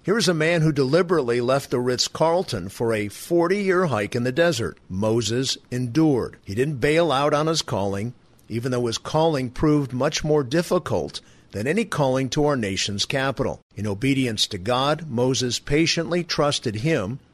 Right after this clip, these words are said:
with the purpose and direction of his life. D.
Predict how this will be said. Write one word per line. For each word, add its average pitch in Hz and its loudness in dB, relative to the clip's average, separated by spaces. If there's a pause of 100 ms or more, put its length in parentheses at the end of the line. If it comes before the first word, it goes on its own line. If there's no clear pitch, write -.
(240)
with 139 -4
the 180 0
purpose 135 2
and 143 0
direction 104 0
of 92 -4
his 98 -4
life. 113 -4 (220)
D. 117 0